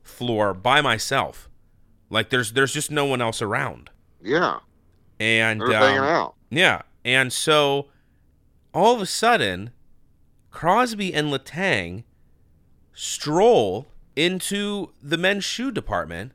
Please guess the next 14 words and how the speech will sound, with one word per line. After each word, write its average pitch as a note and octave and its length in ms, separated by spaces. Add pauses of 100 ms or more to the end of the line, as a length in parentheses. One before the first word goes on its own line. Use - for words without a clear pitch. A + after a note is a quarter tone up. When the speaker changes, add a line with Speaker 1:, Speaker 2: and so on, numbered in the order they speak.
(600)
Speaker 1:
and C3 180
they C#3+ 120
have, F3+ 360
like, D#3 260
smoothies C3+ 720
or F#2+ 80
something G2 440
that G2 140
they G#2 120
got A2+ 220
from G#2 160
the G2+ 200
E-bar, D3 440 (800)
Speaker 2:
Mm-hmm. D#2+ 220